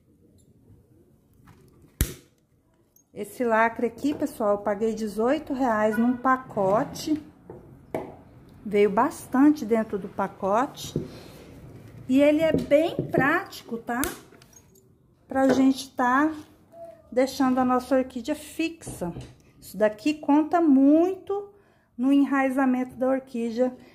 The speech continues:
Ela vai começar a enraizar bem rápido, tá? Nesse replante aqui, nesse tipo de replante. Agora,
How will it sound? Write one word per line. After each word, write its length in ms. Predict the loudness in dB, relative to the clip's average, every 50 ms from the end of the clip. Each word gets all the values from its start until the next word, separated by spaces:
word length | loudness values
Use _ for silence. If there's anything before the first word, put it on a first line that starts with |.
| _ _
Ela 160 | -4 -2 -2
vai 120 | 0 -2 -2
começar 420 | -2 -2 -4 -4 -4 -6 -6 -6
a 40 | -6
enraizar 500 | -4 -4 -2 -2 -2 -2 0 0 -2 0 0
bem 180 | 0 0 0
rápido, 600 | 0 -2 -2 -2 -2 -2 -2 -4 -8 -10 -10 -10 -10
tá? 440 | -10 -10 -8 -6 -6 -6 -6 -8 -12 -14 -16
Nesse 320 | -10 -6 -6 -6 -6 -8 -8
replante 580 | -8 -8 -8 -8 -6 -6 -6 -6 -6 -6 -8
aqui, 480 | -10 -10 -8 -6 -4 -4 -4 -4 -6 -6 -6
nesse 260 | -6 -6 -6 -8 -12 -16
tipo 260 | -12 -10 -10 -8 -8
de 140 | -8 -8 -6
replante. 560 | -8 -8 -8 -10 -10 -8 -6 -6 -8 -8 -10
Agora, 600 | -8 -4 -2 0 0 0 0 -2 -6 -8 -10 -14